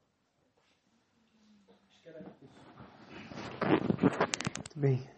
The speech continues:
Speaker 2: É, acho que antes de orar, fiquem completamente livres pra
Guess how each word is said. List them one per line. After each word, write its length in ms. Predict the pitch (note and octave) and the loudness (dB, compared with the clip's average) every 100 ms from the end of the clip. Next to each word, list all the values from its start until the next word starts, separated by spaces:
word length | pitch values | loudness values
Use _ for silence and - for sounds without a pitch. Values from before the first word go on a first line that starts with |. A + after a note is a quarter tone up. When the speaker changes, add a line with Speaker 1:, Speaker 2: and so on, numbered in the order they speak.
| - | -6
Speaker 2:
É, 420 | C3 B2+ B2 B2 A#2+ - _ D#4+ E4+ F#4 _ _ _ _ | 0 2 2 0 -6 -16 _ -16 -14 -16 _ _ _ _
acho 120 | - | -4
que 580 | C3+ B2+ B2+ B2 A2+ A#2 - - - - - - - - | 6 10 12 12 10 8 -2 -4 -4 0 0 0 0 8
antes 180 | C#3+ D3+ | 8 10
de 80 | D#3 | 12
orar, 340 | C3+ C#3 C#3+ | 12 12 10
fiquem 260 | C#3 D3+ C3+ - - | 6 4 4 0 -4
completamente 600 | B2+ C#3 D3 C#3 C#3 A#2+ | 2 6 8 8 8 6
livres 480 | B2 C#3 C3 B2 - | 10 10 10 4 2
pra 600 | A2+ A#2+ A#2 A2+ A2+ | 4 8 8 6 2